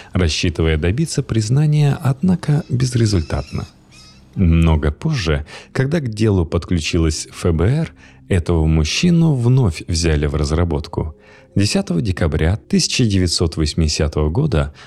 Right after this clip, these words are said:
он был допрошен сотрудниками этого ведомства. Однако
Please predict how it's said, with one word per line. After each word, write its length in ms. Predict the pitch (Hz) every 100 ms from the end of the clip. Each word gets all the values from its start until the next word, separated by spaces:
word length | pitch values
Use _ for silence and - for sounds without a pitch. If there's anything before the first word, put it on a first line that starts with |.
| -
он 200 | 160 190
был 140 | 185 175
допрошен 580 | 123 104 92 92 -
сотрудниками 760 | 107 - 78 82 76 76 78 78
этого 480 | 82 78 76 76 71
ведомства. 680 | 73 73 71 67 - - 76 _ - - -
Однако 600 | 85 85 82 80 82